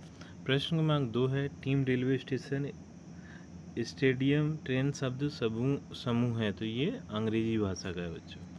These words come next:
प्रश्न क्रमांक तीन है बच्चों, ज्ञानदा का चयन किस स्तर का टीम के लिए हुआ था?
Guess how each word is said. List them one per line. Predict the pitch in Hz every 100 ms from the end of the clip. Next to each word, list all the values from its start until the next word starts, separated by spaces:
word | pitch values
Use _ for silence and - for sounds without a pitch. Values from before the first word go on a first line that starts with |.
| - - - - - - - - - - - - - - - - - - - - - - - - -
प्रश्न | 147 156 180
क्रमांक | 175 175 170
तीन | - 143 160
है | 151
बच्चों, | - 147 131
ज्ञानदा | 117 120 131
का | 135
चयन | 131 123 131
किस | 131 120
स्तर | 117 - 120 113
का | 127
टीम | 120 120 120
के | 113 123
लिए | 113 120
हुआ | 113 98 98 92
था? | 92 92 80